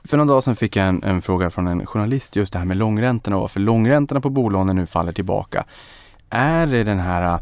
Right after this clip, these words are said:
allmänna recessionsoro nu och att marknaden har tagit höjd för betydligt högre räntor än vad centralbankerna kanske säger att de själva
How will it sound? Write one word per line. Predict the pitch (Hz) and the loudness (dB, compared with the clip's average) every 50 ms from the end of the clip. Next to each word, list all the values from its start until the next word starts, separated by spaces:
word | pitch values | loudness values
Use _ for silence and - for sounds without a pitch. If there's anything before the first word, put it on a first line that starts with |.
| - - - - - - - 101 | -6 -10 -14 -16 -14 -8 -4 -2
allmänna | 101 95 92 90 90 90 92 90 87 85 87 87 87 87 87 85 - 95 92 | 0 0 0 0 0 0 0 0 -2 -2 -2 -2 0 0 0 0 0 0 0
recessionsoro | 87 90 92 98 95 - 98 - - - 104 101 95 92 - - 95 95 107 120 120 117 | -2 0 -2 -2 -2 -2 -4 -4 -2 -2 0 0 0 0 0 0 0 2 2 2 2 4
nu | 107 98 92 90 92 | 4 2 2 2 2
och | 92 | 2
att | 90 - | 0 2
marknaden | 101 95 92 90 87 - 95 | 2 2 2 2 0 -2 -4
har | 92 | -4
tagit | - 92 87 87 87 82 | -4 -4 -4 -2 -4 -4
höjd | 90 92 90 90 90 82 | -2 -2 -2 -2 -4 -4
för | - - 90 | -6 -6 -4
betydligt | 85 95 92 - 92 90 87 - | -4 -4 -4 -4 -4 -4 -4 -6
högre | - - - 127 147 165 165 156 147 131 127 | -8 -6 -4 -2 -2 -2 -2 0 0 2 2
räntor | 127 127 110 101 95 - - 90 | 4 4 2 2 0 0 0 -2
än | 90 90 90 | 0 0 0
vad | 87 92 | -2 -4
centralbankerna | - 98 90 - 92 90 87 - 85 87 87 - 90 85 | -4 -4 -4 -2 -2 -2 -2 -2 -4 -4 -4 -6 -6 -6
kanske | - - 87 - 87 85 | -6 -8 -8 -6 -6 -6
säger | - 90 87 95 | -4 -4 -4 -4
att | 98 - | -4 -4
de | 95 92 | -6 -6
själva | - - 113 107 98 92 95 107 139 151 156 147 | -2 0 0 0 0 0 -2 0 2 2 2 2